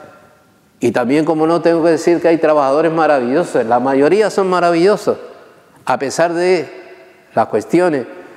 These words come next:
a pesar de que a veces se dejan influenciar por, por, por panfletos, por, por historia,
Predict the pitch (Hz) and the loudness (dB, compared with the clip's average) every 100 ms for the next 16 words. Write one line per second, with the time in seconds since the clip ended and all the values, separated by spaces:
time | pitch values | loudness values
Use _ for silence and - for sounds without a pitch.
0 | - - 107 110 - 160 160 170 156 156 | -20 -8 -4 -2 0 0 0 -2 0 2
1 | 156 147 - 104 101 107 170 165 139 147 | 2 0 -4 -2 0 0 0 -2 -2 0
2 | 156 151 156 123 143 127 117 - 165 135 | 0 2 0 2 0 0 -2 0 2 0
3 | - - - - - - _ - 110 104 | -6 -14 -20 -20 -20 -20 _ -2 0 0
4 | 98 95 - 110 101 98 98 95 110 95 | -4 -8 -2 0 0 0 -2 -2 -4 -2
5 | - 95 101 147 190 175 127 - 120 104 | -2 -4 -2 0 2 0 -4 0 0 0
6 | - 107 104 - 151 143 117 | -2 -2 -2 -2 -2 0 -4